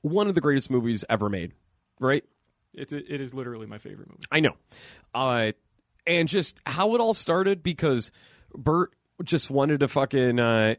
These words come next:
Speaker 1: uh, show off that container
Speaker 2: Yeah.
Speaker 1: of the, the trioxin,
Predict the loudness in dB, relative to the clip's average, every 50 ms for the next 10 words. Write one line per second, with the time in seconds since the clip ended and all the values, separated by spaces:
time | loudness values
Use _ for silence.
0 | _ _ -4 -2 0 0 -2 -4 -6 -6 -4 0 0 0 2 2 2 0 0 -2
1 | -2 -4 -2 -2 -2 0 2 2 2 4 2 2 0 -2 _ _ _ _ _ _
2 | _ _ -12 -12 -12 -12 _ _ _ -2 -2 -2 0 0 2 2 2 2 2 0
3 | 0 0 2 2 2 2 0 0 0 0 0 0 0